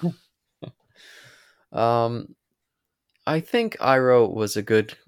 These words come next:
just grounding force in the background, but he'll really kind of come to, and I guess he came to really kind of the forefront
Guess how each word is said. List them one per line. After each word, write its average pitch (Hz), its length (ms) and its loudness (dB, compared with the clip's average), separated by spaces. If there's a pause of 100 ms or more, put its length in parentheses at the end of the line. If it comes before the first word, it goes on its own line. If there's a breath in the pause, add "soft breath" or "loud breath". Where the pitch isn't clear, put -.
just - 220 -8
grounding 104 340 -2
force - 380 -4
in 95 60 -8
the 92 60 -8
background, 113 680 -4 (500 soft breath)
but 107 120 -4
he'll 117 160 2
really 113 300 2
kind 101 200 -8
of 90 120 -10
come 95 360 -6
to, 87 360 -8 (180)
and 127 140 -2
I 113 100 0
guess 135 200 -2
he 113 120 -4
came 101 260 -6
to - 140 -8
really 92 180 -4
kind - 180 -12
of - 80 -12
the - 60 -20
forefront 90 560 -8